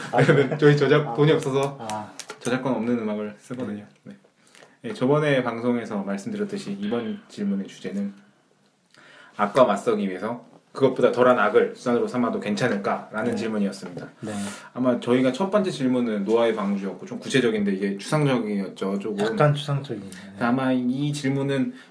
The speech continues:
Speaker 2: 오늘 같은 경우에 저희가 이야기를 하는 도중에 가공되면서 얘가, 얘가 구체적으로 해서 이 질문에 대해서 좀 대신할 것 같죠?
Speaker 1: 네네.
Speaker 2: 그렇죠. 근데,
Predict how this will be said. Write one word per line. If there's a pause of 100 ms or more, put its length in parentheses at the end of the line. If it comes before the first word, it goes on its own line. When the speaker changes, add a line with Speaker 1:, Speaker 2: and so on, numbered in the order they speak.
(240)
Speaker 2:
오늘
같은
경우에
저희가
이야기를
하는
도중에 (240)
가공되면서
얘가, (100)
얘가 (380)
구체적으로
해서
이
질문에
대해서
좀
대신할
것
같죠? (100)
Speaker 1:
네네. (480)
Speaker 2:
그렇죠. (800)
근데,